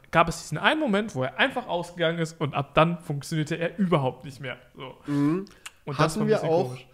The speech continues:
Speaker 2: in dem schwarzen Auto tatsächlich. Aber ein Neustart des Fahrzeugs hat geholfen.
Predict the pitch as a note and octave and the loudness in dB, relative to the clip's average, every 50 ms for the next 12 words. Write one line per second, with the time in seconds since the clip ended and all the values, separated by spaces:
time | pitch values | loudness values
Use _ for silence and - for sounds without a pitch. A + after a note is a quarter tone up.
0 | - - D#3+ E3 F3 F3 F3 - - - D#3+ D3 D3+ D3+ - - C#3 - - A#2 | -8 -6 -2 -2 -2 -2 -2 -8 -4 -2 -2 -2 -2 -2 -6 -10 -8 -6 -6 -8
1 | B2+ - C3 A2+ - B2 A#2 - A#2+ A#2+ A#2 A#2 A#2 A#2+ - - - C3+ B2 B2+ | -8 -8 -10 -12 -12 -12 -12 -10 -12 -12 -12 -14 -16 -16 -18 -14 -10 -6 -2 0
2 | B2+ A#2+ G#2+ - - C3+ C3 B2+ C#3 D3 E3 E3+ - - E3+ D#3+ D#3 D#3+ C#3+ - | 0 0 -2 -4 -4 -2 0 2 2 2 2 0 0 -2 -4 -4 -4 -6 -12 -12
3 | - - D3+ D3+ D#3+ D#3+ - E3+ E3 E3 E3 - C#3+ C3 - - C3 A#2+ C3 B2 | -8 -8 -8 -8 -8 -8 -8 -8 -8 -8 -8 -12 -12 -12 -10 -10 -8 -6 -6 -6
4 | A#2 B2 A2 | -8 -8 -12